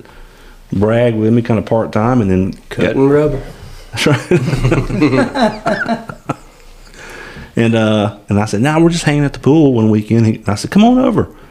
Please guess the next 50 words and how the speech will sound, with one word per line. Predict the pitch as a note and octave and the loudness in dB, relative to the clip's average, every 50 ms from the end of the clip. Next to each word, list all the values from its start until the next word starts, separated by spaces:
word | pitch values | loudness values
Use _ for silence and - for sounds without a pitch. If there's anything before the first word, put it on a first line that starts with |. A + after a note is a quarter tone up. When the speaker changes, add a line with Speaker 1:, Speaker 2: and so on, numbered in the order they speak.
| - - - - _ | -20 -20 -20 -14 _
Speaker 1:
He | - - | -2 0
goes, | A2 C#3+ | 2 2
"I | D#3+ F#3 G3 G3 F#3+ | 4 4 4 4 6
don't | F#3 E3 C3 | 6 6 6
know, | A#2+ A#2+ A#2+ G#2+ | 4 4 2 2
man." | G#2 A#2 B2+ | 2 0 0
I | B2+ | 0
said, | - C#3+ D#3+ | -2 0 0
"Man, | F3+ D#3+ - - | 0 -2 -2 -4
I | - E3 | -4 -2
got | - E3 E3 | -2 -2 -2
a | B2 | -2
good | G2 F#2+ | -2 -4
idea. | F#2+ F2 E2 E2+ F2+ G#2 A#2 - - - - - - | -4 -4 -6 -6 -6 -6 -8 -10 -14 -20 -20 -6 -2
Look, | - C3 - | 0 0 0
I'll | - A#2+ D#3 | 0 -2 0
bring | D#3 D#3+ D#3+ D3 D3 | 2 2 4 4 4
my | D#3+ D#3+ | 2 2
guitar | C#3+ D3+ - - D3 C#3+ B2+ | 0 0 0 0 0 0 0
down | G2+ G2+ F#2+ F#2 | 0 0 0 0
there." | F#2 F2+ F#2 G#2 - - - - - - - _ _ - - - | 2 0 0 -2 -4 -10 -20 -20 -20 -20 -20 _ _ -20 -12 -6
And | - F#2 F2+ F2 F2+ | -2 -2 0 0 0
I | G2 | 0
think | - B2 A2+ - | 0 -2 -2 -2
he | F#2+ | -4
hung | F2+ G2+ G#2 G2+ | -4 -4 -2 -4
up | G2 - | -4 -6
the | - | -6
phone | - F#2 F#2 F2 D#2+ | -4 -4 -4 -4 -4
on | D#2+ - | -6 -8
me | F#2+ - - _ _ _ - - _ _ - - - - | -10 -12 -16 _ _ _ -20 -20 _ _ -18 -18 -2 0
<laughs> | A#3 - B3 A#3+ A3+ - - - | 2 2 2 0 -2 -6 -4 -2
and | - G#2+ G2+ G2+ | 0 0 0 0
was | F#2 F#2 F2+ | -2 -2 0
there | G2+ G#2 G2+ G2 | 0 0 0 0
in | F#2+ F2+ | -2 -2
probably | F2 G#2 G2+ F2+ F2+ | -2 -4 -4 -4 -6
twenty | - - G2 F#2 F2+ | -4 -2 -2 -2 -2
minutes. | F2 D2+ D2 - - - - - - - - - - - - - - - _ - - - | -2 -4 -6 -10 -12 -16 -20 -20 -20 -20 -20 -20 -20 -20 -20 -20 -20 -20 _ -12 -4 -2
And | F#2+ G2+ | 0 2
you | G#2+ G#2+ | 2 2
were | G#2 | 2
talking | - B2 B2+ B2 | 2 0 0 0
about | A#2 G#2+ - - - - A2+ | 0 -2 -4 -6 -10 -6 -2
the | G#2 G2+ | -2 0
love | G#2+ A2+ A#2 A#2+ A#2+ A2 A2+ | 2 2 2 2 2 0 -2
you | A2+ G#2+ | -4 -4
have | G2+ A#2 A2+ A2 A2 G#2+ G2 F#2+ - - - _ _ - - - - - - _ _ _ _ _ _ _ | -4 -4 -4 -4 -4 -4 -6 -8 -10 -16 -20 _ _ -20 -20 -20 -20 -20 -20 _ _ _ _ _ _ _
to, | - - F2 E2+ E2+ | -2 0 0 0 0
to | - - F2+ - | -2 -4 -6 -6